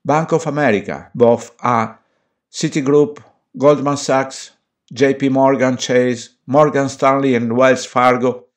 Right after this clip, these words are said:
sono tutti membri di un programma organizzato dalle Nazioni Unite, onu,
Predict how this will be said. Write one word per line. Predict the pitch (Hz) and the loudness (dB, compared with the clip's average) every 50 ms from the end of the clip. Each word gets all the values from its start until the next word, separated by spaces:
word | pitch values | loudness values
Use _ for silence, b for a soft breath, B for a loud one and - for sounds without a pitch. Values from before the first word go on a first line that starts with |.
| _ | _
sono | _ - - - 113 107 101 101 | _ -10 -6 -4 -4 -4 -4 -4
tutti | - - 214 208 214 - - 117 | -2 0 0 0 -2 -4 -6 -4
membri | 113 120 131 156 175 180 185 175 180 185 180 | 0 2 2 2 0 0 -2 -4 -4 -4 -4
di | 135 110 | -4 -4
un | 107 107 104 | -4 -4 -4
programma | - 104 107 104 113 123 135 147 143 127 | -6 -4 -2 0 0 0 0 0 -2 -2
organizzato | 113 117 110 107 104 104 95 101 - 120 113 131 131 - | -2 -2 -2 -2 -4 -4 -6 -4 -2 -2 -2 -2 -4 -6
dalle | 147 123 117 110 113 117 | -4 -2 -2 -2 0 -2
Nazioni | 110 104 104 104 - - 110 104 104 104 | -2 -4 -6 -8 -4 -4 -2 -2 -2 -4
Unite, | 101 101 98 95 95 - - 120 - - - _ | -4 -6 -6 -8 -8 -8 -8 -8 -8 -10 -12 _
onu, | - 120 113 107 110 123 143 - - | -6 -4 -2 -2 -2 -4 -4 -8 -10